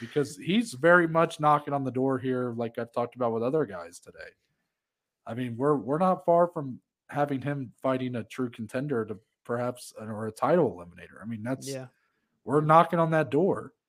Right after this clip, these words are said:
Speaker 1: A win over Derek Brunson might do that. Derek Brunson has looked so much better over his last few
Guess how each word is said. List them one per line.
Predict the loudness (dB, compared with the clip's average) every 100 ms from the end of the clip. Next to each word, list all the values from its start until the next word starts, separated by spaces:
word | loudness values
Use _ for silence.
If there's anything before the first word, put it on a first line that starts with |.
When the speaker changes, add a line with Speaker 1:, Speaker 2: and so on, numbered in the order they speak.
| _ _ _ _ _ _
Speaker 1:
A | 0
win | 4 6
over | 6 6
Derek | 8 6 6
Brunson | 0 2 -2 -2
might | -2 0
do | -2 -2
that. | -2 -6 -12 _ _ _
Derek | 2 4 4
Brunson | 4 4 2 -4 -4 -6 -6
has | -6 -4
looked | -4 -6 _ _ _
so | -10 -4 -2
much | -2 -4 -8
better | -12 -10 -10
over | -10 -12
his | -14 -12
last | -10 -10 -12
few | -14